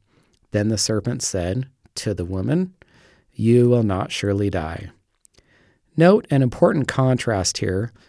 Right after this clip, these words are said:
between the creation account in Genesis two and the fall in Genesis three. In Genesis two sixteen, the Lord God commanded the man. In Genesis three, one and four,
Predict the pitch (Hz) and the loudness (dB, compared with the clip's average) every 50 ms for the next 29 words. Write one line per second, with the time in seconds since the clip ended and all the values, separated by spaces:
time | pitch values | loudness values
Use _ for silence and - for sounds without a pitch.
0 | _ _ - - 139 - - 156 151 147 135 123 - - - 151 151 165 175 - | _ _ -4 -4 -2 0 2 2 4 4 2 2 -2 0 2 4 4 4 4 2
1 | - 147 135 110 - - 117 110 113 - - 139 113 101 117 120 120 113 - - | 0 0 0 0 -2 -2 -2 -2 -2 -4 -4 -4 -2 0 0 0 0 0 -2 -4
2 | 104 98 - - - - - 190 175 127 98 95 104 131 139 - - - - _ | -4 -6 -6 -6 -4 0 2 4 4 4 2 0 -2 -4 -6 -10 -14 -20 -20 _
3 | _ _ _ - 123 113 110 101 - - - 175 175 160 139 120 113 127 139 135 | _ _ _ -2 0 0 0 -2 -2 2 4 6 8 8 6 6 4 2 0 -2
4 | 135 - _ - 131 139 131 127 110 107 113 110 - - 135 - - - - 196 | -6 -8 _ -2 0 0 0 0 0 -2 -2 -4 -4 -4 -6 -6 -6 -4 -2 0
5 | 214 202 147 117 113 - _ _ _ _ _ _ _ _ _ _ _ _ _ _ | 0 0 0 -2 -6 -10 _ _ _ _ _ _ _ _ _ _ _ _ _ _
6 | _ _ _ _ _ - 139 139 131 156 165 214 - - - 120 - - - - | _ _ _ _ _ 0 2 4 6 6 4 4 4 2 0 -2 -2 -2 0 0
7 | 139 120 - - - 104 - - - - 160 175 190 165 117 104 113 131 - _ | 0 0 0 -2 -4 -6 -6 -8 -6 -4 -2 -2 0 0 0 -2 -2 -4 -8 _
8 | _ _ _ _ _ _ _ - 135 131 127 131 127 123 113 98 - 113 104 101 | _ _ _ _ _ _ _ 0 2 4 6 6 6 6 4 2 0 0 2 2
9 | 101 101 101 101 98 - _ _ _ - - - 110 104 101 98 95 95 87 76 | 2 0 0 -4 -8 -14 _ _ _ -10 -6 -4 -2 0 0 0 -2 -2 -4 -4
10 | 92 107 139 156 127 98 - - 60 - _ _ _ _ _ _ _ _ _ _ | -2 0 0 0 0 -2 -4 -8 -12 -18 _ _ _ _ _ _ _ _ _ _
11 | _ _ - 123 107 - 120 120 123 120 113 - 127 113 - - - - 131 127 | _ _ -4 -4 0 2 2 2 2 2 0 0 -2 -2 -4 -4 -6 -2 0 2
12 | 123 117 110 104 113 113 110 104 104 - - 104 92 90 - - - 151 160 143 | 2 2 2 0 0 0 0 0 -2 -4 -4 -6 -6 -6 -8 -2 2 4 4 4
13 | 123 107 107 113 110 | 2 0 -2 -4 -6